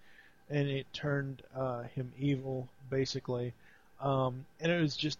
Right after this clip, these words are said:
it was just an awesome, awesome episode. I do have the complete collection, complete series, uh, D V D set. Um, actually, it's not in the other room. It's currently in the pawn shop. I need to get that out this week.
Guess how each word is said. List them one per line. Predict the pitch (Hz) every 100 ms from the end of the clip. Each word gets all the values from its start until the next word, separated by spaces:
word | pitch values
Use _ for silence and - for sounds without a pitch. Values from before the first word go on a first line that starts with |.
| -
it |
was | 185 -
just | -
an | 170
awesome, | 156 156 160 147
awesome | 139 147
episode. | 143 143 - 143
I | 135 131
do | 135 147
have | 147 143 131
the | 139 135
complete | - 139 - 147 143 - -
collection, | 135 131 135 - 135 131 -
complete | 127 139 135
series, | - 139 131 127 123 -
uh, | 127 127 127
D |
V | 131 127
D | 127
set. | - 131 127 - - - - - - -
Um, | 123 117 113 113 113 120 - 131
actually, | - 131
it's | 123 -
not | 127 123
in | 123 123
the |
other | 123 120
room. | 123 123
It's | 120 - - -
currently | 123 117 120
in | 120
the |
pawn | 117 127 123
shop. | 127 127 117
I | 143
need |
to | 117
get | 123 -
that | 123
out | 127 -
this | 123 -
week. | 131